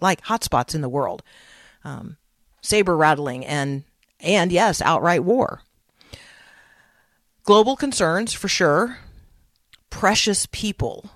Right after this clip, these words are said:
without a doubt. And so I'm gonna remind you as we, um, as each of us encounters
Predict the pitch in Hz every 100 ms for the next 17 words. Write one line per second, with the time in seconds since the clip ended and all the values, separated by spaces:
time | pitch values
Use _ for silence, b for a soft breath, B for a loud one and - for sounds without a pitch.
0 | - 151 135 131 127 - - - b b
1 | b _ _ _ _ - 165 156 160 151
2 | 151 156 151 156 165 160 160 147 139 143
3 | 143 147 147 143 143 B B B B B
4 | - 139 131 127 - _ _ _ _ _
5 | - 151 170 170 160 143 - 156 143 -
6 | 160 147 147 135 -